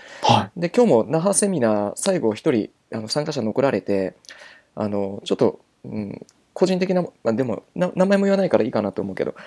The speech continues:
Speaker 2: あの、片側の顔面麻痺っていう方が、元ね、
Speaker 1: あ。
Speaker 2: いて、「どうやったらいいですか？」ってことで、美人界の、あの、浄化青汁とか、若すぎるとか、あの辺のことの質問、「どういうものを飲んだらいいですか？」って相談を受けたんだけど、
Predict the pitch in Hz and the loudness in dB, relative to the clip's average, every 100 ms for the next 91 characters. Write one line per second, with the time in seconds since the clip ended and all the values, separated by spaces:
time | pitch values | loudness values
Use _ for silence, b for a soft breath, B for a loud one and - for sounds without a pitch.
0 | B B _ - 117 110 151 196 196 190 | B B _ -10 -8 -2 4 6 4 2
1 | 175 175 185 185 175 104 - - 85 87 | 0 0 0 -2 -2 -4 -4 -4 -2 -2
2 | - 90 85 76 - 117 - - 120 117 | -2 0 0 -6 -4 -2 0 -2 0 0
3 | - - 107 107 101 - _ B B - | -2 -6 -4 0 -2 -4 _ B B 0
4 | 196 175 - - 92 101 98 85 - 90 | 0 2 4 4 6 2 0 -2 -4 -4
5 | - 95 95 92 90 _ B B - 139 | -4 -4 -2 -2 -4 _ B B -4 -2
6 | 180 196 104 104 107 101 - 104 101 - | 0 2 2 2 0 -2 -4 -4 -4 -6
7 | _ _ 135 156 165 165 113 104 92 104 | _ _ 0 0 2 -2 -2 -2 0 2
8 | 95 - B B B - 127 151 160 156 | 2 -2 B B B -2 0 2 2 2
9 | - 87 98 90 - - 127 185 - 175 | 0 -4 0 -2 -2 -4 -4 -4 -4 -4
10 | - - 165 135 - - 117 92 202 170 | -8 -6 -4 -4 -6 -6 -6 4 4 6
11 | 113 104 107 95 95 87 - 104 - 113 | 2 2 2 2 0 0 0 0 0 2
12 | 113 104 92 92 85 85 85 117 120 | 2 2 -2 -6 -8 -12 -6 -2 -2